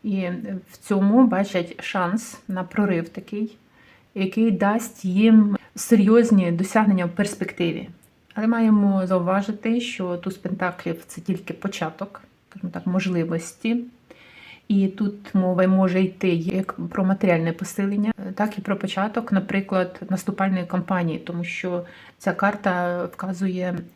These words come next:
на такі важливі проекти, в які вкладаються гроші, сили, час, люди і так далі. І сподівання по цій карті такі досить обнадійливі.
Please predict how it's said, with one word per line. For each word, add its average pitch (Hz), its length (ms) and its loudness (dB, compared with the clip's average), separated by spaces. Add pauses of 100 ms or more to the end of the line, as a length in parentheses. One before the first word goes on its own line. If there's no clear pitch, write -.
(140)
на 180 280 -4
такі 185 440 -2 (480)
важливі 196 800 2
проекти, 180 600 -2 (300)
в - 40 -4
які 202 180 -2
вкладаються 190 400 -2
гроші, 208 500 -2
сили, 208 380 -2
час, 208 600 -6
люди 202 380 -2
і 196 140 -2
так 170 260 -8
далі. 170 280 -10 (440)
І 208 80 0
сподівання 202 680 2
по 196 80 -4
цій 190 180 -2
карті 170 460 -4
такі 208 360 -2
досить 190 540 0
обнадійливі. 170 720 2